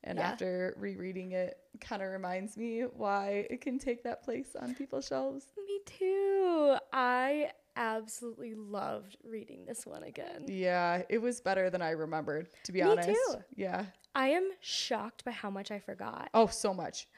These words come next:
Speaker 1: <laughs> I did not remember a lot of, I remember the highlights, you
Speaker 2: Yeah,
Speaker 1: know?
Speaker 2: same. <laughs>
Speaker 1: Like, coming and going big places maybe, but that was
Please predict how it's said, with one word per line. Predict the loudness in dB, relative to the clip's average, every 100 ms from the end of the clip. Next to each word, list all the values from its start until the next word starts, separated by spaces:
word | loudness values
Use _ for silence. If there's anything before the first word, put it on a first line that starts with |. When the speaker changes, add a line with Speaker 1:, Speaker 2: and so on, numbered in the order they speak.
| -20
Speaker 1:
<laughs> | -16 0
I | 12 12 12 8
did | 0
not | 4 4 6
remember | 4 2 2 0 -2 -10
a | -4
lot | 2 2 2
of, | -4 -10 0
I | 4
remember | 4 4 4
the | 2
highlights, | 6 4 4 -2 -6 6
you | 10
Speaker 2:
Yeah, | 10
Speaker 1:
know? | 12
Speaker 2:
same. | 12 12 12
<laughs> | 12 12
Speaker 1:
Like, | 10 10 8 6
coming | 6 8 10 8
and | 8
going | 6 6 2
big | 2 0
places | 2 0 0 -4 -4
maybe, | -4 -2
but | -2 4
that | 4
was | 4